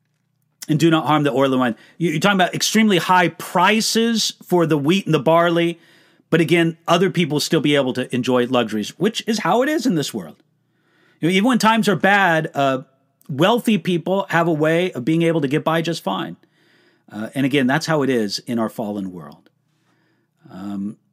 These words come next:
and then, uh, last couple questions here from Jeff, who asks, uh, "David asked God to create him a new heart. If God does create in us a new heart, why do you think we still have a fleshly heart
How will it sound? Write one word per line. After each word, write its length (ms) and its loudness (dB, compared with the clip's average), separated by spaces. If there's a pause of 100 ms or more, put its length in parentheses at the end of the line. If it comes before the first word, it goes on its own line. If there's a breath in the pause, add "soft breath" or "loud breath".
(120)
and 140 0
then, 160 2
uh, 220 4
last 380 2
couple 260 -2
questions 540 0
here 380 -2 (540 loud breath)
from 220 2
Jeff, 460 2
who 140 2
asks, 500 0 (340 soft breath)
uh, 100 2
"David 380 0
asked 260 2
God 220 4
to 60 -2
create 260 2
him 300 0
a 80 2
new 520 2
heart. 720 0 (600)
If 100 -4
God 240 2
does 240 2
create 380 0
in 120 2
us 160 0
a 40 0
new 160 2
heart, 320 0 (340 soft breath)
why 160 2
do 60 0
you 60 0
think 180 0
we 80 2
still 160 2
have 80 0
a 60 0
fleshly 640 -2
heart 360 0